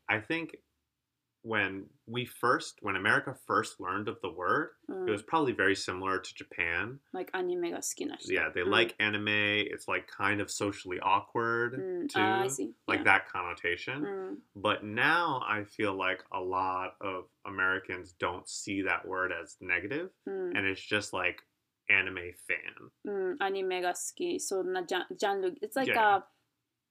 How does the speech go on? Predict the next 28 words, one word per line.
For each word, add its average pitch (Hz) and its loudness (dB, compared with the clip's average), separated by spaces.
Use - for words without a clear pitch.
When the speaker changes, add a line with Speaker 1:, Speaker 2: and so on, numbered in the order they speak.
Speaker 2:
geek? 233 -6
Speaker 1:
Yeah, 110 4
yeah, 85 -6
geek, 104 -4
I 101 -2
think, 98 -8
is 98 -6
a 98 -6
good 98 -6
way. 98 -4
Speaker 2:
I 98 -8
think 254 -4
that's, - -4
ニ 214 -2
ュ 254 4
ア 277 6
ン 277 6
ス - -4
的 269 0
に 247 0
そ 214 -2
ん 208 0
な 202 0
感 180 -2
じ 165 -4
が 165 -2
す - -8
る。 - -10